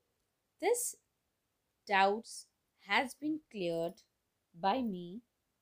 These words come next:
and now you are free to use the word in, at, and on. Stay tuned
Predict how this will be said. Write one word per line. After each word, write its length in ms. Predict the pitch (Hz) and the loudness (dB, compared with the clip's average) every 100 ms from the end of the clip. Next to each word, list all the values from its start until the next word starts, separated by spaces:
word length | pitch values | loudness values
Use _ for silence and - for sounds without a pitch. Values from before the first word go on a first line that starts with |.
| _ _ _ - | _ _ _ -8
and 260 | 185 180 180 | -4 -4 -2
now 360 | 180 214 330 _ _ _ - | 0 0 -4 _ _ _ -6
you 120 | 208 | 0
are 120 | 220 220 - | 0 -2 -10
free 280 | 269 320 349 | -6 -4 -4
to 80 | 285 | -6
use 600 | 247 180 185 175 175 - _ _ _ | -6 -6 -8 -8 -12 -18 _ _ _
the 80 | 185 | -12
word 460 | 165 170 160 160 160 _ _ _ _ _ - | -8 -6 -4 -4 -6 _ _ _ _ _ -10
in, 460 | 180 175 180 202 _ _ _ _ _ - | -8 -8 -10 -14 _ _ _ _ _ -12
at, 240 | 156 151 - _ _ _ _ _ 165 | -8 -10 -12 _ _ _ _ _ -18
and 140 | 170 - - | -18 -18 -16
on. 180 | 147 143 _ _ _ _ _ _ _ _ _ _ _ _ _ _ _ | -16 -16 _ _ _ _ _ _ _ _ _ _ _ _ _ _ _
Stay 460 | - - - 277 349 - | -14 -14 -6 -4 -4 -6
tuned 280 | 233 190 180 | -6 -6 -6